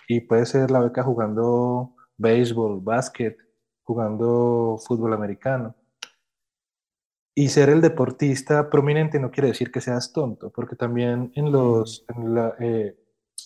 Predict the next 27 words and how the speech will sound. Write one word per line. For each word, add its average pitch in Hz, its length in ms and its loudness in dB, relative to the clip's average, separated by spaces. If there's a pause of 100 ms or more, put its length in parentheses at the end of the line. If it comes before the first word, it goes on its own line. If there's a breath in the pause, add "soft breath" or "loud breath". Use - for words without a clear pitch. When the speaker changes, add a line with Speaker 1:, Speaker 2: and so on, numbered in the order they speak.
(120)
Speaker 1:
en 131 120 -4
lo, 123 220 0
en, 123 220 -2
en 123 100 -6
las 117 140 -4
películas 127 640 0
nos 120 180 -8
pintan 135 460 -2
siempre 147 260 -2
al 139 80 0
deportista 135 920 0 (600)
como 113 520 0
un 110 120 -4
bravucón, 139 840 2
como 120 240 -4
un 120 100 -4
tipo 135 300 0
que 139 120 -4
no 123 100 -2
está 135 240 -4
pensando 139 380 -2
demasiado 131 420 -2
y 135 60 -2
que 117 100 -8
es - 60 -8
solo 127 220 -4
músculo. 135 500 -10